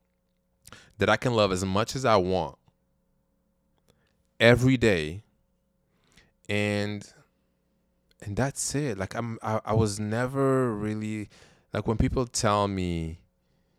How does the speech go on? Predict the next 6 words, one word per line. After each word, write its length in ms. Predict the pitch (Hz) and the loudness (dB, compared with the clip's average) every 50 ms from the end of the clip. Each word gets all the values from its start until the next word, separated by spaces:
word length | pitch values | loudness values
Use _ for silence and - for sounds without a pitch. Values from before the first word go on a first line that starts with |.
| _ _ _ _ _ _ _ _ _ _ _ _ _ _ _ _ _ _ _ _ _ - | _ _ _ _ _ _ _ _ _ _ _ _ _ _ _ _ _ _ _ _ _ -16
you 220 | 95 90 87 85 85 | -10 -6 -6 -4 -2
know, 240 | 82 80 80 82 82 | -2 -4 -4 -4 -6
like, 640 | 50 - 82 80 82 - - - - - - - _ _ _ _ _ _ _ _ _ _ _ _ _ _ _ _ _ _ _ _ _ _ _ - | -6 -8 -8 -10 -12 -16 -18 -20 -20 -20 -20 -20 _ _ _ _ _ _ _ _ _ _ _ _ _ _ _ _ _ _ _ _ _ _ _ -20
"How 260 | - - - 101 101 | -14 -8 -6 -4 -4
many 640 | 101 101 98 95 95 92 90 90 90 90 90 90 85 82 | -2 -2 -4 -4 -4 -4 -4 -4 -4 -4 -6 -8 -10 -10
relationships, 960 | 107 92 90 87 87 87 87 87 - - 90 - - - 90 85 90 - - | -6 -6 -4 -4 -2 -4 -4 -4 -6 -8 -10 -10 -8 -8 -10 -10 -10 -12 -16